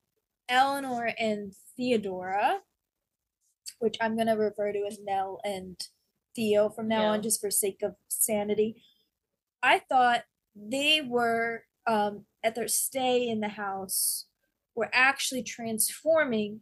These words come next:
Speaker 1: into the sisters themselves.
Speaker 2: Mm.
Speaker 1: But, and because I am dumb, I did not know that Nell is a nickname for Eleanor.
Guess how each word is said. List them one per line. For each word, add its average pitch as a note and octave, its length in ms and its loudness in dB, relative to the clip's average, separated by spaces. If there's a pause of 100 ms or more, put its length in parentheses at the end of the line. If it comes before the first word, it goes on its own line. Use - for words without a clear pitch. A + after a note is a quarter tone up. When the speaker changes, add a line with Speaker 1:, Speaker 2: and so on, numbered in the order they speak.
(160)
Speaker 1:
into G#3+ 240 -2
the G#3 120 -4
sisters - 840 -2 (300)
themselves. G#3 800 0
Speaker 2:
Mm. G3+ 540 -2
Speaker 1:
But, C#4 400 4 (520)
and A#3+ 160 4
because B3 360 -2
I A#3+ 380 2 (140)
am A3 280 -6
dumb, A#3+ 480 0 (800)
I B3+ 60 -4
did B3+ 240 -2
not A#3+ 300 0
know A#3+ 520 2
that F#3+ 300 -2
Nell A3 580 0
is A3 140 -4
a G#3 100 -10
nickname C4 400 -8
for C#4+ 100 -8
Eleanor. C#4+ 580 -2